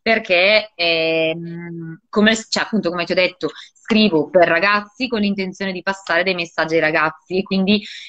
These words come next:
vedo soprattutto questa trilogia, questa saga, come un'estensione del mio primo lavoro, mettiamola in questo modo.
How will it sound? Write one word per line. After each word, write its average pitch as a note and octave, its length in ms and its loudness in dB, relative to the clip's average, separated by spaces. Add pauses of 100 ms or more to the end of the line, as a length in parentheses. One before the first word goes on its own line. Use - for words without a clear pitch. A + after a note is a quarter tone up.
(120)
vedo F#3 760 2 (120)
soprattutto G3+ 600 -2
questa F#3 300 -2
trilogia, F#3+ 760 2
questa F#3 300 -4
saga, F3 600 2
come F3+ 440 -4 (260)
un'estensione A#3 1120 4
del G#3 120 6
mio G3+ 120 6
primo F#3 240 0
lavoro, D#3 440 4
mettiamola D#3 360 -2
in D#3+ 80 -2
questo - 300 -10
modo. C#3+ 320 -4